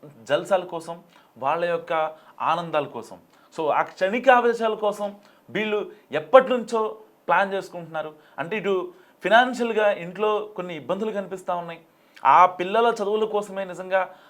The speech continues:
ఆ అమ్మాయి పుత్తూరు రావడం జరిగింది. అక్కడ ఏదో ప్రైవేట్ ఫైనాన్స్ కంపెనీలో శివశంకర్ ఉద్యోగం చేస్తున్నాడు. And దాని తర్వాత కొన్ని, కొన్ని కాన్సిక్వెన్సెస్తో జాబ్ మానేయడం జరిగింది. జాబ్ మానేయడమే కాకుండా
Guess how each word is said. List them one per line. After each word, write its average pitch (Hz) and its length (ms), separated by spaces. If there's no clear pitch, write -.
ఆ 156 100
అమ్మాయి 185 420
పుత్తూరు 190 300
రావడం 208 280
జరిగింది. 175 440
అక్కడ 190 400
ఏదో 190 140
ప్రైవేట్ 208 560
ఫైనాన్స్ 226 380
కంపెనీలో 202 520
శివశంకర్ 208 480
ఉద్యోగం 190 380
చేస్తున్నాడు. 180 520
And 160 100
దాని 175 320
తర్వాత 180 600
కొన్ని, 175 400
కొన్ని 185 200
కాన్సిక్వెన్సెస్తో 185 1080
జాబ్ 160 300
మానేయడం 165 360
జరిగింది. 156 400
జాబ్ 208 380
మానేయడమే 208 460
కాకుండా 165 540